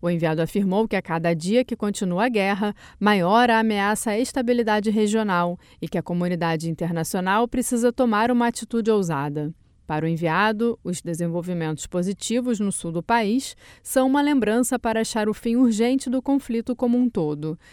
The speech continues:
Segundo ele, também são necessários progressos urgentes para que a guerra não se expanda.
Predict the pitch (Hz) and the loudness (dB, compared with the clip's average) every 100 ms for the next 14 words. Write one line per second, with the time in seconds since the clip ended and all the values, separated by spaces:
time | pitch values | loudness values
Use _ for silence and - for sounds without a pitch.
0 | - - 165 170 170 170 185 214 214 208 | -14 -6 -4 -2 -2 0 0 0 -2 0
1 | 214 262 254 196 196 202 - 247 - 208 | 2 2 2 -2 -2 -4 -2 -2 0 0
2 | 208 214 - 247 247 202 190 - 202 254 | 0 0 -4 -2 0 0 -2 -2 -2 0
3 | 294 196 190 196 - - - - 247 254 | 2 2 0 -2 -6 -14 -18 -8 -2 0
4 | 247 247 208 208 214 208 208 - - - | 0 -2 0 0 0 -2 -4 -4 -8 -4
5 | 147 147 143 156 | -4 -4 -4 -6